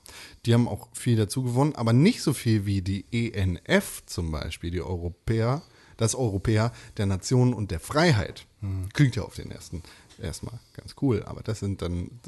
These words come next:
Speaker 1: unter anderem die Brexit-Partei und so. Die haben achtundfünfzig Sitze. Aber dann gibt's auch noch die E F D D Fraktion.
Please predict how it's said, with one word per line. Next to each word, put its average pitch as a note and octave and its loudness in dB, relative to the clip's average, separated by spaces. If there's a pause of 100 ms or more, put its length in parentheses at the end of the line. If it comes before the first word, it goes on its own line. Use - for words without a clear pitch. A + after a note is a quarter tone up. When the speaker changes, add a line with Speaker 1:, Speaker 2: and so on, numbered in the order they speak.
Speaker 1:
unter G2+ -6
anderem F2 -4 (340)
die E2+ -6 (340)
Brexit-Partei - -10
und - -14
so. - -18
Die A2 -2
haben E3+ 2
achtundfünfzig - -2
Sitze. - -18 (1300)
Aber A2 0
dann A2+ 2
gibt's A2+ 0
auch G#2 -2
noch F#2+ 2
die F#2 -2 (440)
E A#2+ 2
F G#2+ -2
D G2+ 2
D G2 6 (340)
Fraktion. F2+ -4